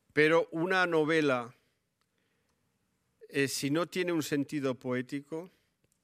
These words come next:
dudo mucho que pueda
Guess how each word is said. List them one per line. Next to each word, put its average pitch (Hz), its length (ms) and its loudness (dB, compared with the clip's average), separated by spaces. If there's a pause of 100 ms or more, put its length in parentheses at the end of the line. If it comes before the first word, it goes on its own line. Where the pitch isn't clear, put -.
(800)
dudo 127 560 -4
mucho 165 440 -8
que 110 120 -10
pueda 123 320 -8